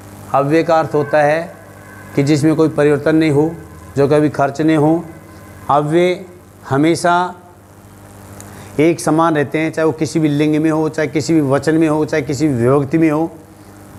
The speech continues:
वो हमेशा उनका रूप ज्यों का त्यों ही रहता है, उनका अर्थ वो ही रहता है।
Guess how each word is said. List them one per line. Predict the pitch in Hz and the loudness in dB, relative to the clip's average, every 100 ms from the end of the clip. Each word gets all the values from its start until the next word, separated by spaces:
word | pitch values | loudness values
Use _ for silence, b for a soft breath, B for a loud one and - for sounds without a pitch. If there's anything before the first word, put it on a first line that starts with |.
| - 139 | -4 2
वो | 190 | 4
हमेशा | 196 175 147 | 4 0 -2
उनका | 170 165 160 | -2 0 0
रूप | 151 160 160 143 | 2 2 0 -6
ज्यों | 120 139 | -6 -4
का | 143 | -4
त्यों | 135 143 | -4 -2
ही | 147 | -2
रहता | 131 131 | -2 0
है, | 147 151 | 0 2
उनका | 151 139 | -2 -2
अर्थ | 139 127 | -2 -2
वो | 117 135 | 0 2
ही | 160 160 | 4 2
रहता | 131 131 | 0 -4
है। | 139 147 | -6 -6